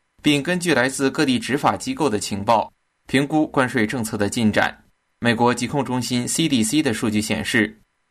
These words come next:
二零二三年全美有七万两千七百七十六人死于跟芬太尼相关的合成阿片类药物。而川普宣布关税消息后，彭博美元指数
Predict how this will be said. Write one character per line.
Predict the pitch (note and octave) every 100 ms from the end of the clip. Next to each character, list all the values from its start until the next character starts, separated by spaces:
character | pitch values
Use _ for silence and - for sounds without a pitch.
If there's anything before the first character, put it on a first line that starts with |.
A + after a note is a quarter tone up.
| _
二 | D3
零 | A2+ A#2
二 | A2
三 | A2 A#2
年 | A2+ G2+ G#2 _
全 | - D#3
美 | F3+
有 | C3+ G#2+ A2
七 | - E3+
万 | D#3 C3+ A2
两 | G#2 G2+
千 | A#2 A2
七 | A2 C#3+
百 | G#2+
七 | F#2 -
十 | C3+ C#3+
六 | F#3+ C3
人 | G2+ G2+ - -
死 | - G#2
于 | G#2+
跟 | A2 B2
芬 | B2 D3
太 | C#3+ C3+
尼 | G2 G2+
相 | - A#2+
关 | A#2+ A#2
的 | A2+ G2+
合 | - G#2+
成 | - G#2+
阿 | A2 A2
片 | - G#2
类 | G2+
药 | G#2 G2+
物。 | G#2 G2+ - _ _ _ _ -
而 | A2+ G#2
川 | - D3+
普 | - G#2+
宣 | C3+ B2
布 | A2+
关 | C#3 C3+
税 | B2+
消 | G#2+ B2+
息 | B2 A#2
后， | - C#3 - _ _ _ _
彭 | - E3+
博 | G3+
美 | F3 G#2+
元 | G2+ C3
指 | A2 D#2
数 | - A#2